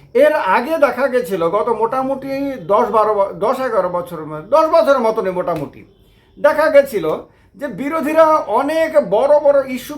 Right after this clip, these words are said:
পেয়েও সেগুলোকে হাতছাড়া করে দিত, সেগুলোকে কাজে লাগাতো না। তার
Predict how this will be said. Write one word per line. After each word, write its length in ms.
পেয়েও 720
সেগুলোকে 360
হাতছাড়া 420
করে 220
দিত, 240
সেগুলোকে 400
কাজে 360
লাগাতো 400
না। 120
তার 160